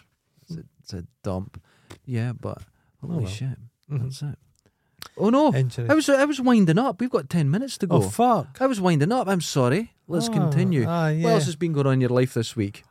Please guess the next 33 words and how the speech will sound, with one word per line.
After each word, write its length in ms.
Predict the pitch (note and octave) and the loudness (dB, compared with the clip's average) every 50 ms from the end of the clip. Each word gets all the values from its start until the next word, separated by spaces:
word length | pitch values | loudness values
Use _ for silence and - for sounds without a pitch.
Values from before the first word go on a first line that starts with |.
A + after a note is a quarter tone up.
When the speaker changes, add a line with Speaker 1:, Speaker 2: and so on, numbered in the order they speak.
| _ - | _ -10
Speaker 2:
Oh, 40 | F#2 | -4
Speaker 1:
You 80 | D3 C#3+ | 0 2
can 100 | D3+ D#3 | 2 2
Speaker 2:
just 80 | D3+ - | 2 4
Speaker 1:
tell 160 | F3+ G3 G3+ | 4 4 4
Speaker 2:
been, 60 | F3 | 4
Speaker 1:
we're 80 | C#3+ B2+ | 2 0
fucked 320 | - - - D3+ C#3 C3+ - | 0 0 -2 -2 -2 -2 -2
Speaker 2:
just 160 | D3+ C3+ - | -2 0 2
Speaker 1:
this 0 | |
Speaker 2:
been, 80 | - D#3 | 2 2
Speaker 1:
week. 120 | C3+ - | 4 2
Speaker 2:
just 220 | - C#3+ C#3 - | 2 0 -2 -2
been 100 | B2+ A2 | -2 -2
lying 420 | G#2+ - G2+ G#2 A2 A2+ A2 G#2+ G#2+ | -2 0 0 0 -2 -4 -4 -6 -6
there. 160 | G#2+ G#2+ G#2+ | -6 -6 -6
Speaker 1:
<laughs> 80 | G#2 - | -8 -10
Just 180 | - - - | -14 -14 -10
lying 380 | - B2+ B2 B2 C3 C3+ C3+ B2+ | -6 -4 -4 -2 -2 -2 -2 -2
there. 200 | A#2+ A2 G#2 G2+ - _ _ _ _ | -2 -4 -4 -6 -8 _ _ _ _
Speaker 2:
Just 160 | - _ - | -20 _ -8
lying 280 | G2+ G2 G2+ G#2+ A2 | -6 -6 -6 -4 -2
Speaker 1:
How 60 | A2+ F3+ | 0 0
you 60 | F#3 | 0
Speaker 2:
there. 60 | E3 | 0
Speaker 1:
been 160 | D#3 C3+ B2 - | 0 -2 -2 -2
coping 280 | - C#3+ D#3 G2+ G#2 | -4 -6 -4 -2 0
Speaker 2:
Whim-, 100 | A2+ A#2+ | 0 2
Speaker 1:
with 120 | A#2+ A#2+ A#2+ | 0 0 -2
it, 140 | G#2+ - | -4 -4
though? 140 | A2 G2+ F#2 | -4 -4 -4
Speaker 2:
whimpering. 600 | G#2+ A2+ A2+ A2 A2+ A2+ - - G2+ G2 F#2 F2 - _ _ _ _ _ _ _ _ _ | -2 -2 -2 -2 -2 -4 -6 -6 -6 -6 -8 -8 -12 _ _ _ _ _ _ _ _ _
Oh, 140 | G#2+ G#2+ | -2 -2